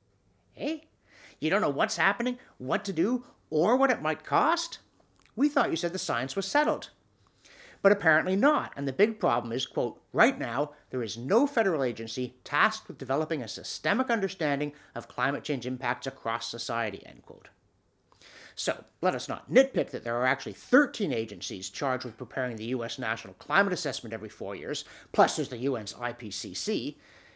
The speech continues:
and let's not even question the clarion call to send more bureaucrats. Instead, I want to focus on the admission that we don't really know what's going on,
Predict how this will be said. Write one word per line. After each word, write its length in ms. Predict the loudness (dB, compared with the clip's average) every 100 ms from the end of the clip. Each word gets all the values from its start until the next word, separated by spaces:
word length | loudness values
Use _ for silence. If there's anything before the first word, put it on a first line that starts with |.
| _ _ _ 0
and 180 | 4 6
let's 220 | 4 4
not 120 | 4
even 220 | 4 0
question 500 | -2 -2 -2 -4 -4
the 80 | -4
clarion 460 | -4 -2 2 2 0
call 220 | 0 0
to 120 | -2
send 380 | -8 -4 -2 -2
more 160 | -2 -2
bureaucrats. 760 | -2 -4 -6 -10 -10 -14 -14 _ _ _ _ _ _ _ _ _ _ -2
Instead, 500 | -2 2 6 6 4
I 60 | -2
want 160 | 0
to 100 | 0
focus 320 | 2 2 2 0
on 100 | 0
the 80 |
admission 440 | 0 -2 -2 -4 -8 -12 _
that 140 | -4
we 100 | -4
don't 320 | 2 6 6 4
really 200 | 2 2
know 120 | 2
what's 240 | 0 0
going 160 | -2 -2
on, 320 | -4 -6